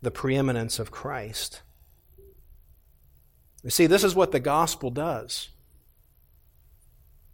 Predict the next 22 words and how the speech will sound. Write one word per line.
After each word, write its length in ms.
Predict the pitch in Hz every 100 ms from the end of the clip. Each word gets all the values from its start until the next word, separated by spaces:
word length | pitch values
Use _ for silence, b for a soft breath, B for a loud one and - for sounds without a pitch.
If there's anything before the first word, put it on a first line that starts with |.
| - -
When 140 | 123
you 200 | 147 220
begin 540 | 190 185 139 185 196 180
to 160 | 156
understand 720 | 165 185 160 - - 185 180 143
the 140 | 143
implications 1000 | 180 185 156 147 - 180 175 - 160 151
of 200 | - 143
what 280 | 156 131 -
Peter 360 | 180 180 165
states 580 | 139 - - 170 160 -
in 260 | - 156 147
verse 320 | 151 139 -
twelve 540 | - - 170 156 139 135
and 140 | 139
what 140 | 151
is 140 | 151 143
expanded 840 | 127 - - 170 170 175 160 151
throughout 500 | - 175 165 160 -
your 200 | 156 151
New 240 | 156 156 147
Testament, 800 | - 160 156 - 143 127 -